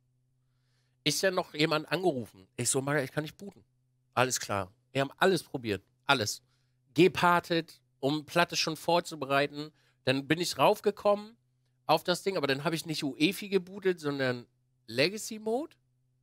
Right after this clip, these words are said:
Ja, uefi ist jetzt das Neue und Legacy ist das Alte, ne? Genau. Und dann bin ich in Legacy, bin ich reingekommen. Aber in Legacy konntest du die Platte nicht so formatieren, dass du nebenbei noch ein anderes Betriebssystem im Rechner haben kannst.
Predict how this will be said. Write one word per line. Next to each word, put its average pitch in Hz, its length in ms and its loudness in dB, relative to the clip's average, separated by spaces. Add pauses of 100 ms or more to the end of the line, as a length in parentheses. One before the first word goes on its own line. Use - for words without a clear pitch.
(680)
Ja, 120 100 2
uefi 160 420 0
ist 185 140 -6
jetzt 175 260 0
das 139 180 -2
Neue 208 460 2
und 156 120 -4
Legacy 170 360 0
ist 156 100 -6
das 135 100 -2
Alte, 113 300 -2
ne? 160 300 -16
Genau. 120 220 2
Und 107 100 -6
dann 135 120 -2
bin 180 100 2
ich 175 80 -4
in 160 80 -2
Legacy, 202 420 2
bin 165 120 0
ich - 160 -4
reingekommen. 233 540 -4 (340)
Aber 156 200 6
in 160 80 2
Legacy 226 720 2 (320)
konntest 190 500 0
du 185 300 4
die 151 160 -6
Platte 202 400 2
nicht 202 180 -2
so 143 380 0
formatieren, 233 880 0
dass 147 280 0
du 160 400 2 (100)
nebenbei 185 1000 4 (280)
noch 151 180 2
ein 175 80 -4
anderes 208 300 4
Betriebssystem 190 720 -4
im 151 80 -2
Rechner 139 360 0
haben 95 220 -6
kannst. - 380 -20